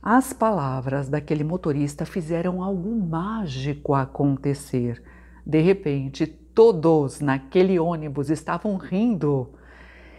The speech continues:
E no rosto de cada passageiro dava pra ver um brilho de surpresa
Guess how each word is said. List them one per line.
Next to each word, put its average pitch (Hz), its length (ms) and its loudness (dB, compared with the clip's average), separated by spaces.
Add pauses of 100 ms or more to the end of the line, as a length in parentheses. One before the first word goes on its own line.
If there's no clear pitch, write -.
E 240 80 6
no 247 100 8
rosto 254 420 2
de 214 180 -4
cada 262 460 -4
passageiro 147 760 -2
dava 165 260 0
pra 180 320 -4
ver 156 360 -2
um 170 160 2
brilho 160 840 2 (320)
de 175 100 -2
surpresa 135 840 -4